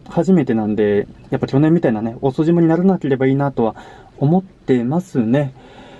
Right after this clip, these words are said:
うん。あの、受粉作業ね、あの、効率的にやる方法なんですけれども、一番いいのはね、散り際。あの、遅い、遅い時に一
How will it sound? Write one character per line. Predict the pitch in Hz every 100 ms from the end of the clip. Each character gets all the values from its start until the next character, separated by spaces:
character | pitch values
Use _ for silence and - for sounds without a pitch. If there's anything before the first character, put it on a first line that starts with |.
| - - 123
う |
ん。 | 117 107 104 101 - _ - - - - _ -
あ | 202
の、 | 202 190
受 | 185 180
粉 | 202 247 240 233
作 | 240 208
業 | 156
ね、 | 131 139 -
あ | 160
の、 | 165 160 160 147 135
効 | 190
率 | 196 -
的 | 214 208
に | 208 214 208 208 202
や | 196
る | 202
方 | 208 196
法 | 214 208 208 202 202
な | 214
ん | 220
で | 143
す | -
け | 117
れ | 104
ど | 104
も、 | 117 123 104 - - - - -
一 | 185
番 | 254 285
い |
い | 269
の |
は | 131
ね、 | 110
散 | - 160 160
り |
際。 | 170 151 - _ -
あ | 131
の、 | 127 127 113 87 90 67 76 73 - -
遅 | 160 139 170
い、 | 185 180 -
遅 | 160 151 202 214
い | 214 202
時 | 233 220 214
に | 240 -
一 | -